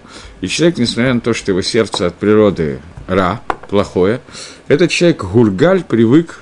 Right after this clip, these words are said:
сделал итраглут, привычку вести себя, вести по правильному пути. И его сердце уже не пытается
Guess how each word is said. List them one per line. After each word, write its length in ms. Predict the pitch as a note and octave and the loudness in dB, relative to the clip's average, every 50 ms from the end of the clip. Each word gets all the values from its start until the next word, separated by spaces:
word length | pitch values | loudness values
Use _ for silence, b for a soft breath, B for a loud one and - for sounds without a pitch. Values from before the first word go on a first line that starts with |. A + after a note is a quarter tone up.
| - - | -16 -12
сделал 440 | F#2 F#2 F#2 G2+ B2 B2 A2+ G#2 | -10 -8 -2 0 2 2 2 2
итраглут, 540 | G2 - - F#2+ F#2+ F2+ G2+ C3 E3+ F#3 - | 0 0 0 -2 0 0 0 0 0 0 -2
привычку 540 | - - G#2 G#2 A#2+ D3 E3 - - - B2 | -2 -2 0 2 2 2 0 -2 -6 -6 -4
вести 320 | A2 F#2 F2+ - - C3 | -4 -4 -4 -4 -6 -6
себя, 440 | C#3 - - G2 A#2 A#2+ A#2 A2 G#2 - - | -4 -4 -4 -2 -2 0 0 -2 -4 -6 -8
вести 240 | - - - - A2 | -10 -8 -6 -6 -2
по 120 | A#2 G#2+ | -2 -2
правильному 460 | - G#2+ G#2+ G#2+ G#2 F#2 F#2 F2+ D#2+ | 0 0 0 2 2 0 -2 -4 -4
пути. 340 | - D#2 - - - C#2 - - - - B B B B B B B B B B B - | -6 -8 -12 -10 -10 -10 -10 -10 -14 -20 B B B B B B B B B B B 0
И 100 | - A2 | 2 4
его 160 | C3 D3+ E3 | 4 4 4
сердце 380 | - - G3+ G3 F#3+ - F3 D3 | 4 2 2 0 0 0 -2 -2
уже 180 | C#3 C3+ D3+ | 0 0 0
не 100 | C#3+ C3 | 0 0
пытается 800 | - B2+ G#2+ - D#3+ E3 E3+ E3+ D#3+ - - - D#3 D3+ D3+ D3 | 0 -2 -2 0 2 2 2 2 0 -2 -4 -2 -2 -2 -4 -6